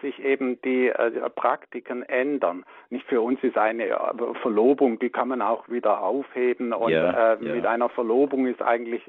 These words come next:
Speaker 1: nichts als ein starkes Versprechen verbunden. Und das war ein bisschen anders in der Antike.
Speaker 2: Mhm. Dann wollte ich noch fragen, da heißt doch, der Heilige Geist wird dich überschatten.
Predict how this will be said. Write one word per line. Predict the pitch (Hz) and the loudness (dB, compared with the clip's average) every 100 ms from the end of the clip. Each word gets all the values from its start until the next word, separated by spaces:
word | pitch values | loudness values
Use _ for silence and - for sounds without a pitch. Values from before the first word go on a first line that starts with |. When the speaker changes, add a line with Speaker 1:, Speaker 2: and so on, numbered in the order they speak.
| - | -8
Speaker 1:
nichts | 117 139 139 - | -2 0 0 -4
als | 131 120 117 | 0 0 2
ein | 113 117 113 | 0 -2 -6
starkes | - 98 117 120 - | -2 0 0 -2 -10
Versprechen | - 107 - 143 - 143 | -12 -6 -2 0 -2 -6
verbunden. | 135 - 107 - 113 | -8 -6 -6 -4 -4
Und | 139 123 - | -2 0 2
das | 156 - | 0 0
war | 147 | -4
ein | 143 | -4
bisschen | 143 160 - 151 | -6 -10 -6 -2
anders | 135 139 143 - | -2 -2 -2 -2
in | 107 - | -6 -4
der | 101 101 | -2 -2
Antike. | - - - - - - | -4 -10 -16 -12 -8 -8
Speaker 2:
Mhm. | 85 85 92 _ _ _ | -8 -16 -18 _ _ _
Dann | 95 107 | -4 2
wollte | 123 135 | 2 2
ich | 120 | 0
noch | 110 98 | -6 -4
fragen, | 98 107 143 | 0 0 -2
da | 98 | -2
heißt | 107 113 - | -2 -2 -4
doch, | 101 | -4
der | - 95 98 - - - _ - - | 0 0 -2 -8 -20 -20 _ -20 -2
Heilige | 101 120 110 107 | 0 0 0 0
Geist | 101 120 131 - | 2 2 -2 -6
wird | 113 - | -6 -4
dich | 104 | -6
überschatten. | 123 95 - 104 113 - 78 | -6 -8 -2 -2 -2 -4 -8